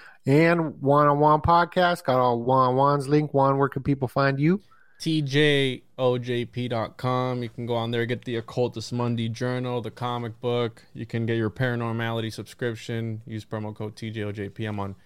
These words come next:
Speaker 2: issue twenty-six on the cover. Uh, get your Homunculus Owner's Manual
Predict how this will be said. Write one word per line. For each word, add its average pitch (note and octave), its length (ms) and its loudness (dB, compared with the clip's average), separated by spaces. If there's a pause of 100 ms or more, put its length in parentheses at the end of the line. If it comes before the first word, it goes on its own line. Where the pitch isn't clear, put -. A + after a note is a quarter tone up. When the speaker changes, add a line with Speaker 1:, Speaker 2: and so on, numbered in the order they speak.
(280)
Speaker 2:
issue A#2 240 -6
twenty-six A#2 720 -4
on A2 120 -6
the G2 60 -8
cover. C3 520 0 (400)
Uh, G#2 140 -6
get A2+ 120 -4
your A2+ 200 0
Homunculus A#2+ 680 -2
Owner's C#3 380 0
Manual C3 600 2